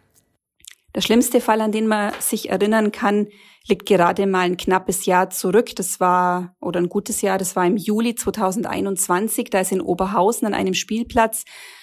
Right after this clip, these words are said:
ein Baum umgefallen und der ist eben genau auf den Spielplatz gefallen. Und zu der Zeit hat sich da eine Mutter mit ihren beiden Kindern aufgehalten.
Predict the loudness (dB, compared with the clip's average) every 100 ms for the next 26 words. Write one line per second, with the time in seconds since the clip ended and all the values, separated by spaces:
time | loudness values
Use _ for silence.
0 | -6 0 0 2 2 2 0 2 2 2
1 | 0 0 0 -2 -4 -2 0 2 2 2
2 | 2 2 2 2 0 -4 -4 -4 -4 0
3 | 0 0 -4 -2 0 2 0 -2 -4 -4
4 | -2 -2 -2 0 0 -2 -8 -6 -4 -4
5 | -2 0 2 0 -2 -2 -2 -2 -2 0
6 | 0 0 0 -2 -4 -2 0 0 0 0
7 | 0 -6 -2 0 0 0 -4